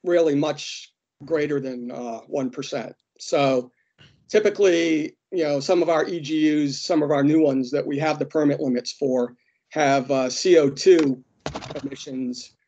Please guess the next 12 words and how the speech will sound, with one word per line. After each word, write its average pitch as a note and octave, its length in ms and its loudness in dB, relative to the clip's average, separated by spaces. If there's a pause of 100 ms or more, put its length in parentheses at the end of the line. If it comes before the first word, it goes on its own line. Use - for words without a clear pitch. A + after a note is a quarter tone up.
(240)
on D3 160 -2
the D3 80 2
order C#3+ 340 2
of A#2+ 140 -6
two F3 180 4
million C#3 340 0
tons. D#3+ 580 -4 (1120)
So D#3 340 2
the, C#3 320 0
the - 80 -6
methane D#3 720 0
is, C#3 640 -6